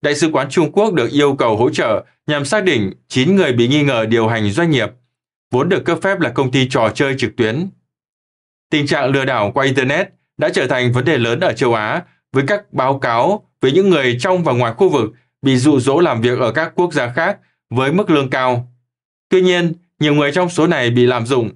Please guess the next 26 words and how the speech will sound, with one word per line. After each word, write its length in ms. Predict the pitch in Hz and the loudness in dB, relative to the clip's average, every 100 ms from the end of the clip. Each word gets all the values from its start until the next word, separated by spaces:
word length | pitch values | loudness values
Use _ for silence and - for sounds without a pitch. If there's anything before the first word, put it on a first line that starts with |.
| _ _ - | _ _ -4
ngược 160 | 135 127 | -2 0
đãi 360 | 123 123 202 - _ _ | 0 -2 -2 -6 _ _
và 100 | 135 | -2
ép 200 | 170 175 | 0 0
buộc 220 | 160 127 | -2 -2
phải 160 | 127 113 | -4 -4
tham 240 | 143 131 | -2 -2
gia 200 | 131 127 | -2 -2
dụ 220 | 123 135 117 | 0 2 2
dỗ 200 | 127 156 | 2 2
người 260 | 170 117 | 2 0
chơi 400 | 120 131 123 123 - _ - | 0 0 2 0 -2 _ -6
vào 160 | 147 277 | -4 -2
các 120 | 220 | -2
trò 160 | 220 139 | -2 -2
chơi 200 | 202 196 | 2 2
lừa 160 | 160 135 | 2 0
đảo 260 | 117 101 | 0 0
qua 140 | 92 139 | 0 -2
mạng 180 | 127 | -2
Internet, 480 | 127 123 127 143 185 _ _ _ _ | -2 -2 -2 -2 -4 _ _ _ _
các 140 | 196 196 | -6 -4
trò 140 | 156 - | -2 -2
chơi 280 | 139 127 123 | 0 0 -2
trực 180 | 120 | -2
tuyến. 280 | 123 110 151 | -2 -2 -4